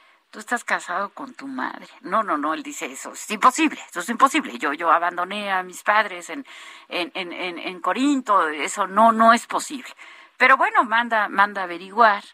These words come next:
Está ahí, imaginémonos, el teatro, ¿no? En, en la antigua,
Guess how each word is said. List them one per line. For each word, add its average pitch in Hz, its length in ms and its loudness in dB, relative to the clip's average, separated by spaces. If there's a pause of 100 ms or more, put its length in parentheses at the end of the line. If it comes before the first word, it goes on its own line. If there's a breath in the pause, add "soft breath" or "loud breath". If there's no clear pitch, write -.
(340 soft breath)
Está 170 360 0
ahí, 190 240 0
imaginémonos, 160 1000 -8
el 139 220 -16
teatro, 165 520 -4
¿no? 151 300 -8
En, 135 220 -16
en 131 240 -14
la 131 80 -16
antigua, 147 580 -2